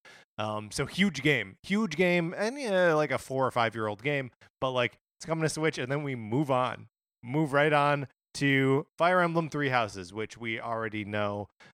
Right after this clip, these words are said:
um, is coming in July. Um,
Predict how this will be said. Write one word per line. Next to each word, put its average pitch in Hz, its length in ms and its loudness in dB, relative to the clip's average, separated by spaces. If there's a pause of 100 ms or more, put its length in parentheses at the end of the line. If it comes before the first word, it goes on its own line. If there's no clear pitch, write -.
(100)
um, 110 280 0
is 107 140 -6
coming 104 440 -4
in 104 360 -8
July. 160 500 2 (380)
Um, 113 500 -2